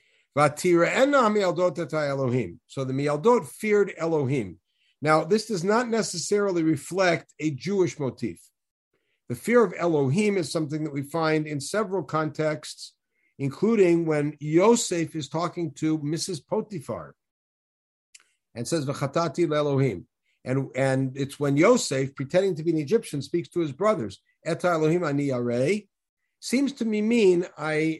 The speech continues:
I'm afraid of the gods or I'm, I have moral accountability.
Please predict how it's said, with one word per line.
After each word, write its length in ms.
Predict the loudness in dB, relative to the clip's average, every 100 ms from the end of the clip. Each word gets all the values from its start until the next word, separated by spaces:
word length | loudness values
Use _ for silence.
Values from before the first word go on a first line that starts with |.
| -6
I'm 340 | -4 -4 -6 -10
afraid 340 | -6 0 0
of 100 | 0
the 80 | 0
gods 460 | 4 6 4 2
or 180 | -2 0
I'm, 240 | 0 -2 -4
I 60 | -4
have 120 | 0
moral 360 | 4 4 4 2
accountability. 800 | -2 -4 -2 0 0 -2 -4